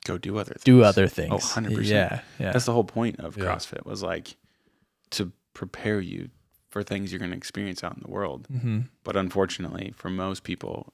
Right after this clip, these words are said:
Speaker 1: it becomes the only physical activity they engage with throughout the whole day.
Speaker 3: Yeah.
Speaker 1: Um, so,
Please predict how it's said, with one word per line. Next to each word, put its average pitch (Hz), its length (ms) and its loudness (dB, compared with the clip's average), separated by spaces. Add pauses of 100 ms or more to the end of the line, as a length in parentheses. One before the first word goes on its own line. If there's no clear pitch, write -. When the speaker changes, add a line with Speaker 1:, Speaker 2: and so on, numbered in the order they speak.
Speaker 1:
it 92 100 -12
becomes 90 440 -6
the 92 160 -8
only 95 360 -8
physical - 380 -12
activity 90 640 -12 (260)
they 104 120 -14
engage - 320 -12
with - 140 -16
throughout - 260 -10
the 113 60 -14
whole 104 100 -12
day. 95 320 -10 (180)
Speaker 3:
Yeah. 98 300 2 (160)
Speaker 1:
Um, 92 580 0 (100)
so, 85 380 0